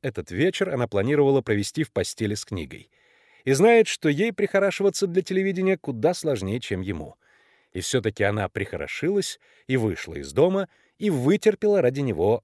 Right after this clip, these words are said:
всё. Но теперь настаёт время холодной войны. У Шерон настолько солнечный характер, что когда она прячет своё солнце, эффект леденящий.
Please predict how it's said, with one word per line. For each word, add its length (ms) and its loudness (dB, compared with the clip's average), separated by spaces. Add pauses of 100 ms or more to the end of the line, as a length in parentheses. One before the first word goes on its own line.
всё. 340 -8 (720)
Но 300 -2
теперь 400 2
настаёт 500 2
время 640 4
холодной 720 0
войны. 480 -8 (560)
У 100 -2
Шерон 380 2
настолько 560 -2
солнечный 680 0
характер, 460 -4
что 180 -6
когда 260 0
она 140 0
прячет 460 0
своё 240 -6
солнце, 500 0 (300)
эффект 720 -2
леденящий. 800 -4